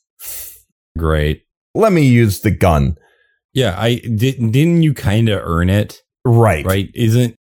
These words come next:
Speaker 1: isn't you now possessing the gun mean that you kind of earned that right? I mean,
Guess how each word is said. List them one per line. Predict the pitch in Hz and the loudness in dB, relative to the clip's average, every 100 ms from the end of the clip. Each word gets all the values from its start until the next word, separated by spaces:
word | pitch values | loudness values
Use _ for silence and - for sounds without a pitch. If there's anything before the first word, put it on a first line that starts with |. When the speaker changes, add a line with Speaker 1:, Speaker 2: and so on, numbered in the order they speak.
| - | -4
Speaker 1:
isn't | 107 120 117 | 0 0 2
you | 123 120 104 | 2 2 0
now | 92 90 92 | 0 -2 -2
possessing | 85 98 87 87 - 107 95 | -2 -2 -2 -2 -2 -2 0
the | 95 | -2
gun | 82 87 92 95 92 87 _ _ _ _ - | -2 0 0 0 0 -4 _ _ _ _ -6
mean | 95 95 95 101 101 95 | -2 -2 0 0 2 0
that | 92 85 | -2 -4
you | 98 92 | -4 -4
kind | 82 - 87 95 | -4 -4 -2 0
of | 87 82 76 - | 0 -2 -6 -6
earned | 90 92 92 | -2 0 -2
that | 82 80 | -4 -6
right? | 82 98 98 | -6 -4 -4
I | 98 | -2
mean, | 104 104 101 | 0 0 -2